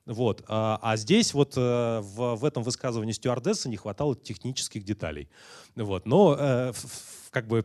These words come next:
второй тезис никак не следует из первого, но усиливает его, он, по крайней мере, не противоречит.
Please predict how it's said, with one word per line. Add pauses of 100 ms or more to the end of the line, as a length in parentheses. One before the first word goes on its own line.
(100)
второй
тезис
никак
не
следует
из
первого,
но
усиливает
его,
он,
по
крайней
мере,
не
противоречит.